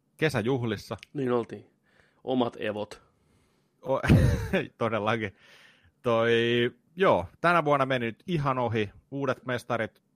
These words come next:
Speaker 1: on valittu, tai on, on, tota noin, niin, saavuttanut oman, oman, tota noin, mestaruutensa nytten. Street Fighter vitosen sai uuden mestarin esimerkiksi tällä, tänä vuonna nytten.
Speaker 2: No niin. Onnea
Speaker 1: Sitten
Speaker 2: sinne.
Speaker 1: kanssa, ja, ja tota,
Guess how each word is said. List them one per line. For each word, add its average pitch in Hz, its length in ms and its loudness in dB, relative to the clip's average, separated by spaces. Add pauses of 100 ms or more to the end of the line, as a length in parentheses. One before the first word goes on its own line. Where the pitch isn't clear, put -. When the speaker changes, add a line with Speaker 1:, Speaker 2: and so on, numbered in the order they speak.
(180)
Speaker 1:
on 101 240 -8
valittu, 104 640 -4
tai 98 200 -2 (260)
on, 107 240 -12
on, 104 140 -16
tota 98 240 -12
noin, 95 220 -10
niin, 95 180 -10
saavuttanut 95 680 -4 (480)
oman, 113 400 -2
oman, 127 240 0
tota 95 220 -2
noin, 92 240 -4
mestaruutensa 104 680 -4
nytten. 107 360 -6 (240)
Street 180 320 -2
Fighter 135 340 2
vitosen 117 480 -2 (480)
sai 117 200 -2
uuden 107 220 0
mestarin 98 420 -8
esimerkiksi 82 320 -16
tällä, 80 220 -8 (160)
tänä 90 180 -10
vuonna 85 240 -10
nytten. 82 440 -14 (300)
Speaker 2:
No 180 140 -2
niin. 175 140 -4 (2000)
Onnea 139 100 -2
Speaker 1:
Sitten 113 180 -2
Speaker 2:
sinne. 120 160 -2
Speaker 1:
kanssa, 120 440 -4
ja, 101 440 -6
ja 101 220 -4
tota, 117 580 -2